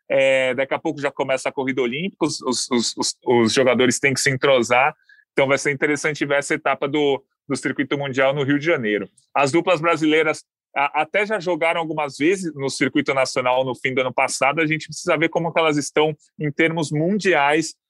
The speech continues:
porque so-, são muitas mudanças. Agora, é, o Alisson tá jogando com o Guto, o Álvaro tá jogando com o Evandro, o Bruno Schmidt a gente não sabe direito o que, que vai acontecer, ele foi campeão olímpico em dois mil e dezesseis.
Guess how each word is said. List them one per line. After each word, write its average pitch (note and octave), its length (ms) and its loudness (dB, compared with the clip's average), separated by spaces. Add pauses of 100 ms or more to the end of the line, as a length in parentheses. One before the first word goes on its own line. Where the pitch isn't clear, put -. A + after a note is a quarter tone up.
(180)
porque D3 260 -2
so-, - 420 -4
são D#3+ 200 0
muitas F#3 380 0
mudanças. C#3+ 580 -2
Agora, C3 420 0 (300)
é, C3 240 2
o C3+ 180 0
Alisson D#3 380 -2
tá D3 100 -4
jogando C3 360 -4
com - 120 -8
o A2+ 320 0
Guto, E3+ 560 2 (380)
o C#3+ 220 2 (100)
Álvaro D3 540 2
tá C3+ 160 -2
jogando B2+ 440 -2
com B2+ 120 -4
o A#2 60 0
Evandro, D3+ 840 2 (240)
o C3+ 60 2
Bruno D#3+ 260 2
Schmidt D#3 360 -2
a D#3+ 40 2
gente D3 220 -6
não D3+ 100 -2
sabe D3 280 0
direito C3+ 340 0
o C#3 40 -16
que, C3+ 120 -8
que - 100 -10
vai B2 120 2
acontecer, C3+ 460 -2
ele F3 120 0
foi B2+ 160 -2
campeão C3 380 0
olímpico B2 500 -4 (340)
em C3 160 0
dois B2+ 240 2
mil B2+ 140 0
e B2+ 40 0
dezesseis. C#3+ 680 0